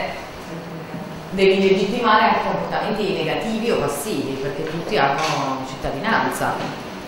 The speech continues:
in qualche modo. Il problema del visitatore nobile, di quello che ti dice "sono bravissimo, faccio tutto", quando incroci degli osservanti con le interviste lo vedi bene, perché tu guardi come si comportano le persone, poi gli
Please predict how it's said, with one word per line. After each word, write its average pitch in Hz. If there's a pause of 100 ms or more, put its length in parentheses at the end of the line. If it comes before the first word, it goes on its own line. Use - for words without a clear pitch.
(240)
in 139
qualche 135
modo. 123 (1900)
Il 143
problema 175 (220)
del 151
visitatore 147
nobile, 147
di 139
quello 135
che 139
ti 131 (140)
dice 139
"sono 139
bravissimo, 135
faccio 127
tutto", - (380)
quando 165
incroci 180
degli 160
osservanti 156
con 156
le 151
interviste 147
lo 135
vedi 127
bene, 170
perché 143
tu 147 (720)
guardi 170
come 156
si -
comportano 175
le 165
persone, 175
poi 190
gli 165